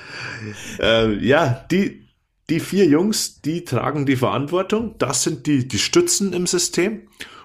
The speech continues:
Und der Rest, der passt eben sehr, sehr gut rein. Jetzt ein Jordan Swing ist wieder richtig auf dem aufsteigenden Ast.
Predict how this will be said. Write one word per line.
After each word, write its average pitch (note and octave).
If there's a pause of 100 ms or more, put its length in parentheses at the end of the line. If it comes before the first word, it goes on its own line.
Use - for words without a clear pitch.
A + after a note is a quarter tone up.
(240)
Und A#2+
der A2+
Rest, -
der G#2+
passt C3
eben C3
sehr, B2+
sehr D3
gut C3
rein. C#3
Jetzt G#2+
ein A2+
Jordan B2+
Swing C3
ist A2
wieder A#2
richtig C3
auf -
dem A#2+
aufsteigenden A#2
Ast. A#2+